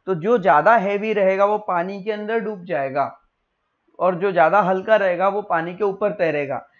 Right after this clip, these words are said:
अब इसका मतलब ये नहीं है, देखिए जो चीजें पानी के ऊपर तैरती है वो तैरेगी क्या है, कितनी भी बड़ी हो। जैसे मान लीजिए पेंसिल, pencil is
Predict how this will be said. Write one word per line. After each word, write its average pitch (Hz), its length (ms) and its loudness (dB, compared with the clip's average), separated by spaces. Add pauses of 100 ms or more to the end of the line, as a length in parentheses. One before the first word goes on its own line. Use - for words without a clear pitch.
(120)
अब 175 120 -4
इसका 202 240 -4
मतलब 208 340 -6
ये 190 220 -8
नहीं 220 280 -8
है, 233 280 -6 (340)
देखिए 208 280 -4
जो 185 240 0
चीजें 214 340 -4
पानी 190 280 -6
के 214 60 -6
ऊपर 220 220 -4
तैरती 185 400 -4
है 220 60 -8
वो 226 80 0
तैरेगी 202 580 -2
क्या 214 180 -6
है, 220 100 -4
कितनी 214 400 -8
भी 220 120 -4
बड़ी 170 240 -4
हो। 127 180 -12 (340)
जैसे 170 200 -8
मान 190 280 -2
लीजिए 202 340 -4
पेंसिल, 190 540 -2 (460)
pencil 214 460 -2 (120)
is 185 200 -4